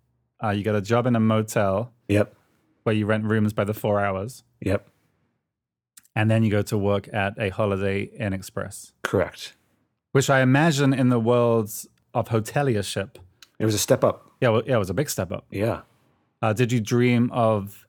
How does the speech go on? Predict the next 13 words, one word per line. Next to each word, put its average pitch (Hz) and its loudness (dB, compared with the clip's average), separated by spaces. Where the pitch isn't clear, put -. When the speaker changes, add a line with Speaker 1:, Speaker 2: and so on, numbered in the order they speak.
Speaker 1:
a 107 0
full-on 113 0
Holiday 110 0
Inn, 123 -2
or 113 2
is 110 0
the 113 0
Express 107 -2
seen 107 -2
as 104 -6
a 110 -2
better 101 -4
job? 113 -6